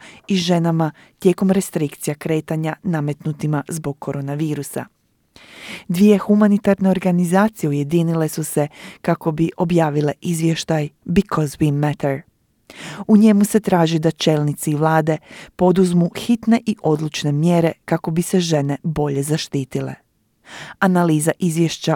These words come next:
uključuje podatke besplatnih telefonskih linija za pomoć u slučaju obiteljskog nasilja koji imaju sjedište na području Azije i Pacifika. U Indiji je nacionalna telefonska linija primila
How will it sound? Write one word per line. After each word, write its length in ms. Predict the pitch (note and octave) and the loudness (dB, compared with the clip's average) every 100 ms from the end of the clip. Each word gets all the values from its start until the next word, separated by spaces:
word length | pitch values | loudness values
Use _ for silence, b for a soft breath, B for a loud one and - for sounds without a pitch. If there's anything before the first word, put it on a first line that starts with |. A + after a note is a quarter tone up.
| - | -4
uključuje 540 | - - F#3 E3+ - E3 | -8 -2 0 0 0 -2
podatke 640 | - D#3 D#3+ E3+ - F3 | -2 0 0 -2 -4 -4
besplatnih 640 | E3+ D#3+ - D#3 - D3+ | -2 -2 -2 -6 -4 -6
telefonskih 720 | - D3+ D3 - D3+ - C#3+ D#3 | -2 -2 -2 -2 -6 -6 -6 0
linija 400 | D#3 D#3 D#3 C#3+ | 2 2 2 0
za 120 | D3 | -4
pomoć 540 | - F3+ G3 E3+ - B B B B | 0 2 4 2 -4 B B B B
u 100 | G#3+ | -2
slučaju 480 | - F3 - E3 D3+ | 0 -2 0 2 2
obiteljskog 600 | D3 D3 D3+ - - C#3+ | 0 -2 -2 -6 -8 -2
nasilja 580 | D#3 F3 - F#3 E3+ D3 B B - | 0 0 2 2 2 0 B B 0
koji 240 | A3 A3+ | 2 4
imaju 300 | F#3+ D#3+ D3+ | 4 4 2
sjedište 680 | D3 - E3 D#3+ - - D#3+ B B G#3+ | 0 0 0 0 -4 -2 -2 B B 0
na 100 | G#3+ | 0
području 600 | E3+ C#3+ C#3+ D3+ - - - | 4 2 2 -4 -4 -4 -2
Azije 400 | D3+ D3 D3+ C#3+ | -2 0 0 0
i 40 | |
Pacifika. 760 | - D3+ - D3+ C#3+ - C#3 - _ _ _ B B B - | -2 -4 -4 -4 -4 -6 -8 -10 _ _ _ B B B 2
U 120 | G#3 | 6
Indiji 320 | B3+ C#4 C4 | 6 6 6
je 100 | A3 | 6
nacionalna 640 | F3 E3+ - E3 D#3+ D#3+ E3 | 4 2 0 0 4 4 2
telefonska 680 | D#3+ D3+ D3 D#3 D#3 - | 2 0 2 -2 -2 -2
linija 380 | D3+ E3+ F3 F3 | 2 4 4 2
primila 520 | - E3 D3 D3+ D3 | 2 0 2 2 0